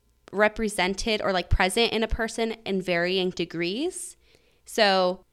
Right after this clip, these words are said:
Betty has the genes, even though Hal doesn't have them because her mom has them.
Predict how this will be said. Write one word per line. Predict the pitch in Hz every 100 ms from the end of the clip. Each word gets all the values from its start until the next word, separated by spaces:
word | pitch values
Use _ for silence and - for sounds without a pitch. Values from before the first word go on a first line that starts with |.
| -
Betty | 226 247
has | 233 202
the | 190
genes, | 180 175 180
even | 185 180
though | 165
Hal | 220 226
doesn't | 220 190 180
have | 180 175 175
them | 165 160 170 _ -
because | 170 - 180 170 170 - -
her | 170
mom | 190 240
has | 202 160 160
them. | 160 160